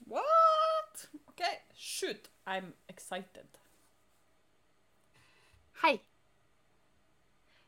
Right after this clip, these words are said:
Speaker 2: Jeg er svært, svært skjult bi mann, som elsker å ha på meg jenteklær.
Speaker 1: Oi, oi, oi.
Speaker 2: Så jeg bare lurte på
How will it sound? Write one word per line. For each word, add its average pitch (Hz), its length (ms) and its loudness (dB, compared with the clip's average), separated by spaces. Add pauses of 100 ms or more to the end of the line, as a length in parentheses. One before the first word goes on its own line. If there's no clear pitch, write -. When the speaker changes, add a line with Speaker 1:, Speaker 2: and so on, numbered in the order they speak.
Speaker 2:
Jeg 247 360 0
er 220 360 -2 (120)
svært, 220 560 -4
svært 214 460 -2
skjult 208 560 -6
bi 180 180 -8
mann, 165 300 -6 (680)
som 226 240 -4
elsker 233 380 -2
å 196 60 -4
ha 208 100 -4
på 190 140 -12
meg 180 140 -6
jenteklær. 175 520 -10 (420)
Speaker 1:
Oi, 202 140 -10 (200)
oi, 175 160 -6
oi. 160 120 -10
Speaker 2:
Så 151 120 2
jeg 302 120 4
bare 339 120 2
lurte 294 280 -2
på 247 220 -2